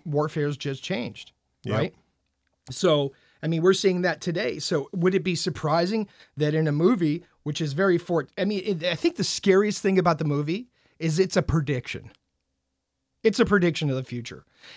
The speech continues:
Speaker 1: Yeah, they made it campy and they made it fun and they made it an adventure. But the fact is
Speaker 2: Oh, it's happened.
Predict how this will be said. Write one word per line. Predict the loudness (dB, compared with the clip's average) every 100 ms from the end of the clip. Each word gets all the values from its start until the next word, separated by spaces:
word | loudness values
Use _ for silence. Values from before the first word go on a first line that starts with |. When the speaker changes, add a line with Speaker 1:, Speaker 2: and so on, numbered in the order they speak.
| _
Speaker 1:
Yeah, | 4 6
they | 6
made | 6 4
it | 2
campy | -2 0 0 0
and | 0
they |
made | 0 -2
it | -2
fun | -4 0 2 2 0
and | 0
they | 0
made | 0 0
it | -2
an | -2 -2
adventure. | -2 0 0 -2 -8 -14 _ _ _ _
But | -6
the | -6
fact | -2 0 0 0 2
is | 2 0 -6 -12 -18 _ _ 0
Speaker 2:
Oh, | 0
it's | 2 0
happened. | -2 -2 -16